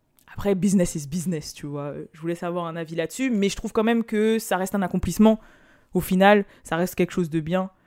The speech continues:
tu vois. Après, euh, si vous demandez aussi Megan Thee Stallion, elle est passée où ces temps-ci, euh, je vous rappelle que là, elle est en procès. Le procès avec Tory Lanez a enfin commencé depuis le vingt-huit novembre. Et elle était prévue pour, euh, f-,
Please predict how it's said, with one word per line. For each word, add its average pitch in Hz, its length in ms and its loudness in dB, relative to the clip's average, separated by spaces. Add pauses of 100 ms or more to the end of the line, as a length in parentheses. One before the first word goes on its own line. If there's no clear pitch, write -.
(160)
tu - 120 -12
vois. 160 280 -4 (360)
Après, 262 460 6
euh, 220 60 6
si 240 120 -2
vous 220 140 2
demandez 240 340 4
aussi 254 220 2
Megan 220 240 6
Thee 220 80 0
Stallion, 220 220 6
elle 214 80 8
est 202 80 10
passée 202 240 2
où 240 100 4
ces 214 140 0
temps-ci, 220 440 2
euh, 190 160 6
je 175 120 -4
vous 190 100 0
rappelle 208 260 0
que 208 100 0
là, 202 120 6
elle 202 80 6
est - 20 8
en 185 100 6
procès. 208 480 4 (100)
Le 196 100 12
procès 208 300 6
avec 190 240 6
Tory 190 200 8
Lanez 202 220 6
a 175 140 2
enfin 202 480 4
commencé 196 500 4
depuis 180 280 2
le 180 80 10
vingt-huit 185 500 4
novembre. 190 480 6 (560)
Et 180 100 2
elle 185 120 2
était 202 200 0
prévue 226 400 2
pour, 185 300 0
euh, 180 420 6
f-, 175 40 -10